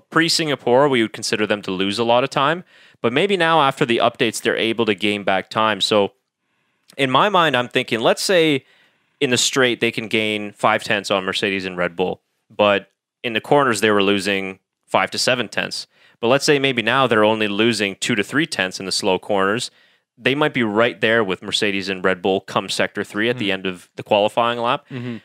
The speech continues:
Speaker 1: Race pace is another question, um, i-, if they can continue that race pace. But I think that it could be very, very close, I think, with, between the top three. And, and it's really a toss 'em up of who's gonna win this weekend, I think.
Speaker 2: I, and I, we, that's what we want going into these races is, uh,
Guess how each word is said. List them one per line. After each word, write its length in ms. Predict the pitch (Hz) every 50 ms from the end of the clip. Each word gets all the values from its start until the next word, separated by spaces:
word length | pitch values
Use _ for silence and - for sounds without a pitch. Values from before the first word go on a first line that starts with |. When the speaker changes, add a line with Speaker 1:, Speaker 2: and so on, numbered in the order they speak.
| _ -
Speaker 1:
Race 280 | 110 110 117 131 131 -
pace 280 | - 151 143 131 -
is 80 | - 127
another 300 | 127 117 117 117 107 117
question, 560 | - - 117 107 - - - 139 143 165 165 _ _ _ _ _ _ _ _ _
um, 560 | - - 98 95 95 95 95 95 98 98 - - -
i-, 140 | - 82 -
if 160 | - 110 113
they 100 | - 117
can 160 | 107 - 113 101
continue 420 | - 117 101 - - 113 110 107
that 200 | 95 104 95 85
race 240 | 92 92 95 101 -
pace. 240 | - - 123 127 120
But 140 | - - 117
I 100 | 113 120
think 220 | - - 175 160
that 120 | - 143 120
it 80 | 117
could 140 | - - 135
be 100 | 107 110
very, 440 | 101 87 87 92 117 120 120 117 110
very 240 | 98 117 107 104 90
close, 320 | - - 101 95 92 -
I 80 | 92 90
think, 260 | - 98 92 90 -
with, 180 | 101 98 _
between 240 | - 127 - 110 104
the 80 | 98 92
top 260 | - - 95 90 -
three. 300 | - - 98 92 87 85 _ _ -
And, 160 | 117 117 120
and 160 | 78 120 120
it's 140 | 117 - -
really 200 | 131 151 156 147
a 60 | 120
toss 380 | - - - - 120 117 - -
'em 100 | 120 107
up 160 | 107 104 -
of 100 | - -
who's 260 | - 113 110 107 98
gonna 180 | 101 107 95 90
win 240 | 87 95 101 104 98
this 180 | 92 - -
weekend, 320 | 101 - - - 101 90 90
I 80 | 87
think. 300 | 87 - 98 95 90 _ _ _ _ -
Speaker 2:
I, 120 | 117 113
and 200 | - - 127 123
I, 40 | 127
we, 340 | 123 120 131 120 127 135 127
that's 220 | 135 143 147 -
what 80 | 170 156
we 100 | 123 107
want 260 | 101 104 104 107 -
going 140 | 113 104 101
into 100 | 98 -
these 220 | 117 104 92 - 104
races 380 | 98 101 113 - 113 98 92
is, 380 | 98 95 92 - - - - - _ -
uh, 280 | - 110 101 95 95